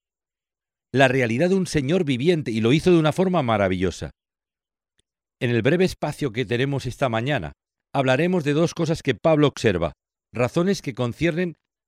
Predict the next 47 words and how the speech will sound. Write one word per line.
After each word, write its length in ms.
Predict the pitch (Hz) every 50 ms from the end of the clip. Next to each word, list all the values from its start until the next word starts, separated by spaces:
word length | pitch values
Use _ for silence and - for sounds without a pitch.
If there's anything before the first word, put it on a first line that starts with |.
| _
a 100 | - 127
la 100 | 123 123
realidad 400 | 113 113 117 117 113 120 143 156
de 80 | 147 156
un 100 | 147 135
Dios 200 | 117 147 147 -
personal 500 | - 151 123 - - 113 123 147 160 -
que 120 | - 131
es 120 | 143 120 107
diferente 560 | 135 113 - 107 107 127 143 135 - 196 196 - _ _ _ _ _ _ _ _ -
y 100 | 120 123
está 220 | 101 - 165 160
por 120 | 151 175
encima 340 | 160 143 127 - 190 196 196 170
de 80 | 143
la 100 | 127 117
creación 360 | 90 117 123 117 - 160 165
material 440 | 165 160 147 113 139 135 151 165 147
que 100 | - 143
nos 120 | 131 131 110
rodea. 360 | 113 113 107 98 80 71 - _ _ _ _ _ _ _ _ _ _ _ _ _ _ -
Primero 340 | 113 110 110 131 180 190
de 140 | 185 151 120
todo, 260 | - 110 90 76 71 - _ _ _ _ _ _ _ _ _ _ _ _ _ _ -
Pablo 260 | 156 165 170 180 175
declara 380 | 165 151 - 165 180 185 190 175
que 80 | - 156
el 100 | 139 113
corazón 340 | - 127 123 113 131 170 170
humano 340 | 165 165 175 180 190 185 - - _ -
es 160 | 139 143 -
en 160 | 170 156 147
sí 100 | - 151
mismo 340 | 151 160 175 147 156 185 175
testigo 600 | - 143 113 - - - 180 180 170 202 196 - _ _ _ _ _ _ _ _ -
de 160 | 95 117 120
la 120 | 117 113
realidad 380 | 113 117 120 110 113 120 147 156
de 80 | 151
un 120 | 147 139 135
Dios 180 | 135 147 113
vivo 220 | 90 135 143 127 127
y 60 | 113
personal, 480 | - 123 110 - 104 104 107 90 69 - _ _ _ _ _ _ _
y 120 | - 127 110
comienza 480 | - 123 107 104 117 135 143 135 -
así: 300 | - - - 82 65 -